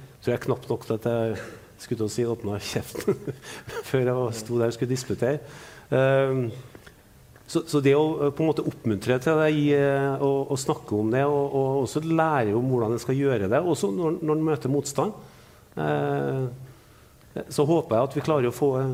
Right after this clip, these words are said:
få inn det også i, bedre i vår kultur. Det at N T N U har fått den kritikken at vi er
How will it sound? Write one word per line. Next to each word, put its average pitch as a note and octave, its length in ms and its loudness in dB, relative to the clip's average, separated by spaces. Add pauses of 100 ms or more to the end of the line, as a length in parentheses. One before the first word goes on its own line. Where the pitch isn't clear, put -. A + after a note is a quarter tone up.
(240)
få C3+ 300 0
inn A#2+ 100 0
det B2 240 2
også A2 240 -2
i, A#2 140 2 (260)
bedre A2+ 480 2
i A#2+ 80 -2
vår A#2 240 0
kultur. C#3 400 0
Det B2 320 0
at B2+ 400 -6 (240)
N B2 80 0
T B2 140 0
N B2+ 100 2
U C3 60 2
har B2+ 80 -4
fått C3 180 -2
den B2 80 0
kritikken G#2+ 540 -4
at A2+ 100 -8
vi A#2+ 140 0
er A#2+ 80 -12